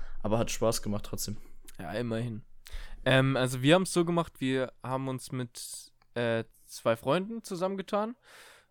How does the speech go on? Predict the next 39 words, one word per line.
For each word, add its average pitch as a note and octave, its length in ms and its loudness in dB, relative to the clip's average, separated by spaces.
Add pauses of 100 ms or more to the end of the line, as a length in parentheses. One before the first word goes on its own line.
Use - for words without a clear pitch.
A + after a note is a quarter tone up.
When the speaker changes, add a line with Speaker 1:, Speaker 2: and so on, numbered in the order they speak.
(120)
Speaker 2:
und C#3+ 400 0
haben D#3+ 180 4
uns D#3+ 300 2
hinter D#3+ 340 0
den, C#3 560 0 (300)
äh, B2 540 2 (100)
hinters C#3+ 320 2
Quad - 420 6
hängen B2+ 260 0
lassen G#2+ 360 0 (180)
mit A#2+ 160 -2
unseren A#2 240 0
Schlitten. A2 380 -6 (880)
Speaker 1:
Hm. D3 220 0
Speaker 2:
Und B2 140 -6
wir B2+ 80 -2
sind C3 100 2
halt C3 140 6
Quad - 240 4
gefahren, A#2+ 320 2
hier B2+ 160 0
durchs B2 180 -2
Dorf E3+ 360 4
und, C#3 580 -8
äh, B2+ 200 2
hinten D3 300 -2
über C3 160 2
die B2+ 80 4
Feldwege D#3+ 480 2
und C#3+ 140 0
überall D3 320 4
lang. D#3 260 2 (580)
Und B2 120 -8
die C3+ 40 4
haben B2+ 60 4
halt C3 140 4
so C3+ 80 -2
ein A#2 80 -4
Quad. - 420 2